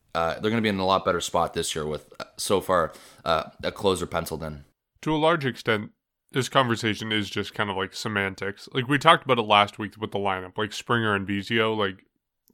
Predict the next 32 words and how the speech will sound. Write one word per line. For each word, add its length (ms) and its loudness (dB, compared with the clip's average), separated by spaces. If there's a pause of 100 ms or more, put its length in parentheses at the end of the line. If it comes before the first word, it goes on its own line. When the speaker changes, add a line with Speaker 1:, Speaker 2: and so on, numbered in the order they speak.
(400)
Speaker 2:
to 100 -8
me, 160 4
it 80 4
doesn't 220 0
really 160 4
make 180 0
a 60 -6
difference. 420 -2
And 160 -2
I 80 8
don't 120 4
know 80 4
why 260 8
I'm 160 2
so 220 4
impassioned 500 2
about 220 -2
the 60 -14
bullpen 460 -2
and 100 -8
about 260 -2
Jordan 240 0
Romano 340 0
closing, 480 -2
but 160 -2 (380)
it's 100 -14
kind 160 4
of 60 0
the 80 4
same 260 -2
thing, 240 -2
right? 260 2